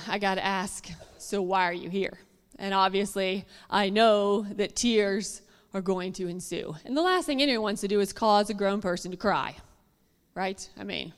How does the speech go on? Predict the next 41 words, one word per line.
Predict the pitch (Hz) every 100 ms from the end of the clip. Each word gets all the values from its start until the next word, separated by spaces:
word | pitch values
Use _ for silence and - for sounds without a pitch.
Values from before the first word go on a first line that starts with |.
| _ _ _ _ -
you | 190
know, | -
this | 180 185
is | 214
not | 214 190 - - - -
tears | 247 214 165
of | 160
joy. | 165 180 180 - - _ _ _ _ _ _ _ _ _
And | 226 240
so | 233 254 233 226 240 - - _
she | - 302
tells | 320 277 294
me | 302
her | 294
story | - 359 311 202
as | 170
to | 196
how | 202 208 226
she | - 240 214 220 202
got | 202 190 -
here. | - 202 170 175 - - - -
And | 254
it | 262
is | 269
a | 254
very | 208 220 226 226 240 214 - - _
sad | - 208 196 202
story. | - 208 214 254 - - - - - -
Um, | - 220 208 208 214 196 - - _ -
she | - 220
and | 214
her |
husband | 226 214 226 220
were | 214
in | 214
a | 208
car | 208 208 214 262 233
going | 190 190
down | 190 185
the | 185
road. | 196 208 220